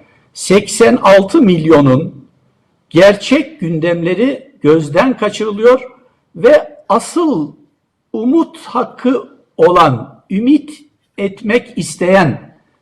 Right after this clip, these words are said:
Türk milletine karşı da bir örtü uygulanıyor. Kime karşı? Şehit yakınlarının, uzuvlarını kaybeden gazilerin, kahraman gazilerimizin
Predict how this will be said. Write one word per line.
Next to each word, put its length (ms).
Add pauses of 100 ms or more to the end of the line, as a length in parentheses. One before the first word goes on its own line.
(160)
Türk 320
milletine 920
karşı 400
da 300 (300)
bir 480
örtü 300
uygulanıyor. 600
Kime 340
karşı? 520 (460)
Şehit 520
yakınlarının, 800 (180)
uzuvlarını 760
kaybeden 680 (400)
gazilerin, 1120
kahraman 540
gazilerimizin 1000